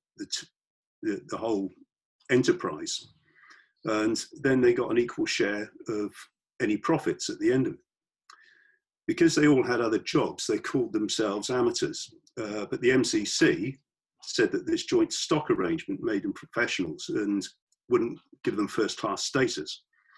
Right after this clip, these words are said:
And it was only towards the end of the tour that M C C agreed to a test match. Uh, and that was the only thing that enabled the tour to make a profit. So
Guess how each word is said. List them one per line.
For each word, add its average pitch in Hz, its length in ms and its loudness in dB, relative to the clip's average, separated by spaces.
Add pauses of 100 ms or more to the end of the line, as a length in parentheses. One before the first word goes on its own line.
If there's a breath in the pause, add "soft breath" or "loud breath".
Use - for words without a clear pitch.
(420 loud breath)
And 113 320 0
it 135 100 2
was 151 120 -2
only 165 180 8
towards 139 380 0
the 117 140 4
end 160 180 6
of - 100 0
the 170 80 -4
tour 90 360 -4
that 110 140 -4
M 107 140 2
C 104 160 -2
C 104 240 2
agreed 104 380 2
to - 120 -2
a - 40 0
test - 320 -2
match. - 400 -4 (920 soft breath)
Uh, 110 340 2
and 117 120 2
that 156 80 4
was 170 140 0
the 131 100 4
only 120 140 4
thing 110 240 6
that 104 120 0
enabled 113 420 2
the - 100 -20
tour 104 260 2
to - 140 -2
make 107 180 -2
a - 100 -14
profit. - 400 -4
So 101 460 -2